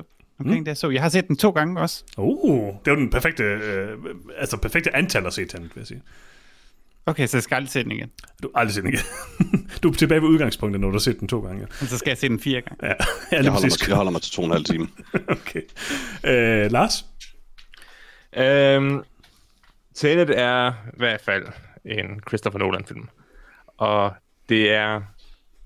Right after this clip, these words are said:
Speaker 1: Kontroversielt.
Speaker 4: Kontroversielt. Nej, det, det er en stor rodet affære, hvor Christopher Nolan både prøver at, at lave en interessant film om, om tidsrejse,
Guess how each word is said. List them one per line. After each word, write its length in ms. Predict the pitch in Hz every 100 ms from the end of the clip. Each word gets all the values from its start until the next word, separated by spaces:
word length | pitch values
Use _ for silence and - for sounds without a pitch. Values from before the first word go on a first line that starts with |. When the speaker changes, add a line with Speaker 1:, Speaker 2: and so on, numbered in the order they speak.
| - - - - -
Speaker 1:
Kontroversielt. 500 | - 131 139 - - - _ _ _ _ - 139
Speaker 4:
Kontroversielt. 880 | 147 143 - 123 113 131 107 - -
Nej, 220 | - - -
det, 220 | 139 151 139 - -
det 160 | 151 151
er 320 | 156 160 160
en 380 | 147 147 147 143 139 -
stor 440 | - - 175 143
rodet 420 | 110 127 139 156
affære, 540 | 131 - 117 120 127 123
hvor 300 | 120 123 123 104
Christopher 260 | 131 127
Nolan 360 | 127 135 135 117 _ -
både 320 | 139 151 160
prøver 540 | - 135 127 139 143 143 - - - - - -
at, 380 | 113 107 98 95 - 104
at 60 |
lave 400 | 107 117 123 127
en 200 | - 101
interessant 540 | 110 - 110 131 107 -
film 300 | 131 101 92
om, 280 | - 104 151
om 120 | - -
tidsrejse, 800 | - 180 190 - 120 120 - 113